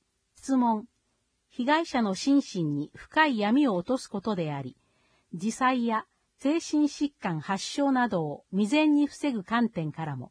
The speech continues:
早急に取り組むべきでは。また、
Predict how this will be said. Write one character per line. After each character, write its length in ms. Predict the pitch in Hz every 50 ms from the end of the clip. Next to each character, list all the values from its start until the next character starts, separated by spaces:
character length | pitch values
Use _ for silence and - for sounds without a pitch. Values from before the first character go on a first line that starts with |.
| _ _ _ _ _ _ _ _ _ _ _
早 300 | _ - - 226 220 226 _
急 280 | - - 320 320 320
に 160 | 302 302 302 277
取 220 | - 240 254 294
り 60 | 294
組 200 | - - 285 277
む 40 | 233
べ 120 | 165 185
き 160 | - - 180 143
で 100 | 147 143
は。 140 | 131 - _ _ _ _ _ _ _ _ _ _ _ _ _ _ _ _ _ _ _ _ _ -
ま 160 | 208 214 220
た、 240 | - - 143 -